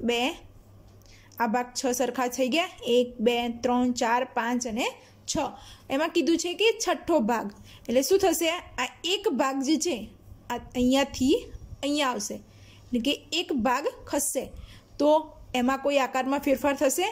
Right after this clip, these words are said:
આમાં છે. તો આ આકાર અહીંયાથી અહીંયા આવશે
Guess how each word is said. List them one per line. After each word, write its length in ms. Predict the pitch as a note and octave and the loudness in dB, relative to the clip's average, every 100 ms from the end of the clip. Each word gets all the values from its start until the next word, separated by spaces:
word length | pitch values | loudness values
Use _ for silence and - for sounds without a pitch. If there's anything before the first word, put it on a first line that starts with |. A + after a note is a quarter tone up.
| - - - - - | -6 -18 -20 -8 -4
આમાં 280 | B3 B3+ C4 | -2 0 -2
છે. 120 | D#4+ B3 - - - - - | -2 -4 -6 -16 -16 -16 -2
તો 80 | C#4+ C#4+ D4 | 0 0 0
આ 40 | F4 | 0
આકાર 340 | C#4+ - C4+ C#4+ - - - - - - - - - - - - - | -2 -2 -2 -2 -8 -20 -20 -20 -20 -20 -20 -20 -20 -20 -20 -8 0
અહીંયાથી 680 | C4+ C#4 D#4+ E4+ - B3 C4+ E4 - - - - - - - | 4 4 4 2 2 2 2 -2 -16 -20 -20 -20 -20 -18 -2
અહીંયા 340 | B3+ C4 D4 D4 | 0 2 2 2
આવશે 260 | D4 D4+ | 0 -2